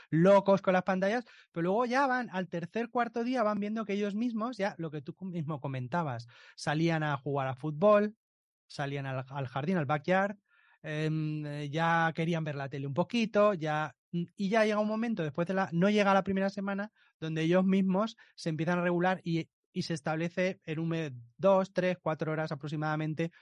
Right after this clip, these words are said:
eh, que podían ver, en el caso de los más mayores, la, eh, algo relacionado con internet, con, con, con los ele-, los dispositivos conectados, pero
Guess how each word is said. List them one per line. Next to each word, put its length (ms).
eh, 320
que 120
podían 460
ver, 180
en 120
el 120
caso 240
de 40
los 120
más 160
mayores, 580
la, 300
eh, 420
algo 220
relacionado 460
con 120
internet, 640
con, 200
con, 360
con 180
los 180
ele-, 220
los 200
dispositivos 540
conectados, 420
pero 320